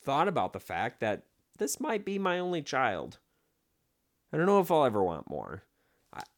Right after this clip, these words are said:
I don't know if I'll ever be in a relationship to where there was a want and a desire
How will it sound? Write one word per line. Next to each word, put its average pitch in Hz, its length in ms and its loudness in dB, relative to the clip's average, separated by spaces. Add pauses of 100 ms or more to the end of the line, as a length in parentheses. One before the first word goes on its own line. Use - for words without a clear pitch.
(120)
I 123 120 0
don't 196 120 2
know 202 140 6
if 190 100 -4
I'll 170 100 6
ever 165 140 2
be 156 140 2
in 143 80 4
a 135 60 4
relationship 120 920 0
to 131 180 0
where 127 480 4 (520)
there 131 140 6
was 120 280 4 (100)
a 110 100 0
want 123 840 0
and 117 140 -2
a 104 60 -4
desire 120 720 4